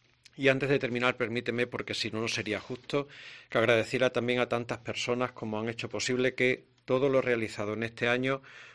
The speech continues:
pues, haya sido para gloria de Dios y, y se haya multiplicado en el bien para, para nosotros, ¿no?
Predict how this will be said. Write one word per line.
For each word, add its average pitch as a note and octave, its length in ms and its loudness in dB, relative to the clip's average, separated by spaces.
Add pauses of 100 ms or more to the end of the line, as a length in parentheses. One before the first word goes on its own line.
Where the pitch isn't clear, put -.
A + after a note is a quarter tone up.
(100)
pues, A2 160 0
haya A#2 180 0
sido A#2+ 320 0
para A2 220 0
gloria A#2+ 280 2
de A#2+ 120 2
Dios E3 260 0
y, D3 60 -2
y A2+ 420 -4
se A2+ 160 -6
haya A#2+ 140 0
multiplicado B2 800 0
en A#2+ 120 -2
el G#2+ 140 -2
bien B2 300 0
para, G2 580 -2
para G#2 220 -4
nosotros, G2 500 -4
¿no? B2+ 240 -6